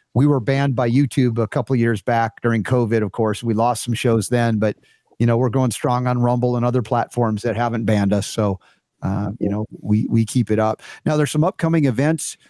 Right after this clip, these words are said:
I know, Doctor Dean, you used to attend the Health Freedom Expos, particularly when they were, like, West Coast, but you've been to a bunch of them. And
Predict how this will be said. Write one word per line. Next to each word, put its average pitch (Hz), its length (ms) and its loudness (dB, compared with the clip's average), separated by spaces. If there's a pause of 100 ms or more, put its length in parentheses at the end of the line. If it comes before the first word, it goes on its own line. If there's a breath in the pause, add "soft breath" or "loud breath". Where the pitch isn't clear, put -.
I 143 120 2
know, 165 100 2
Doctor 151 320 0
Dean, 147 220 2
you 156 120 4
used 160 180 0
to 160 40 0
attend 139 400 0
the 131 180 0
Health 135 200 2
Freedom 135 180 2
Expos, 131 420 0
particularly 131 420 0
when 120 120 2
they 120 80 2
were, 104 240 2
like, 113 220 -2
West 131 200 0
Coast, 143 200 -2
but 131 100 2
you've 165 140 2
been 143 160 0
to 139 100 2
a 117 40 2
bunch 127 280 -2
of 127 100 0
them. 139 160 0
And 107 160 0